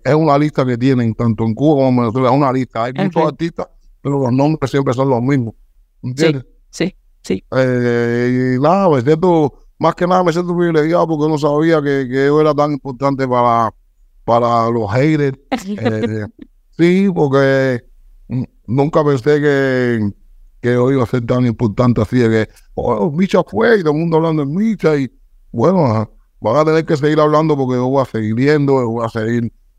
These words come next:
Speaker 1: funcionando como un artista. Yo no tengo, yo no tengo, eh, nada que ver con, con, con lo que está pasando,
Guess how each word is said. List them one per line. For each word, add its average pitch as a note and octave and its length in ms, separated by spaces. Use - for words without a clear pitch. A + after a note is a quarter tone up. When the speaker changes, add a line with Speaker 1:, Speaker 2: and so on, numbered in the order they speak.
Speaker 1:
funcionando A#2+ 520
como A#2 240
un B2+ 60
artista. C3+ 500
Yo A#2+ 80
no B2 120
tengo, B2 500
yo A#2 180
no B2 60
tengo, B2+ 880
eh, A2 360
nada C3 280
que A#2 80
ver A#2+ 160
con, A#2 340
con, A2 260
con G#2+ 140
lo A2 100
que G#2+ 60
está A2+ 180
pasando, A2+ 800